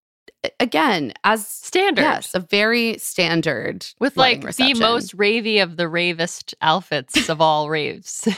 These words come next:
Speaker 2: <laughs>
Speaker 1: I'm like, Did they
Speaker 2: Which were hand
Speaker 1: supply
Speaker 2: selected for
Speaker 1: these?
Speaker 2: them? Yeah. I have a feeling they, like, showed up and it was like,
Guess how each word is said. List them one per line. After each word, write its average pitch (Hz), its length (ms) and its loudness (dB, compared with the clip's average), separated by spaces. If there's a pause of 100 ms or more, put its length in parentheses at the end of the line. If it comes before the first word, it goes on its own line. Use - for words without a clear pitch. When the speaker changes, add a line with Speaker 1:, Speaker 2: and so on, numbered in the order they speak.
(120)
Speaker 2:
<laughs> - 240 -2 (1700)
Speaker 1:
I'm 311 160 4
like, 311 220 2
Did 277 180 0
they 262 240 2 (320)
Speaker 2:
Which 277 140 0
were 330 80 6
hand 262 260 4
Speaker 1:
supply 214 320 2
Speaker 2:
selected 339 100 -2
for 415 40 2
Speaker 1:
these? 415 120 0
Speaker 2:
them? 480 440 0
Yeah. 165 360 2
I 294 100 0
have 311 140 0
a 330 80 -6
feeling 220 320 0
they, 202 140 2
like, 175 200 0
showed 170 320 0
up 160 220 2
and 165 140 -2
it - 80 -6
was 160 160 -8
like, 147 340 -4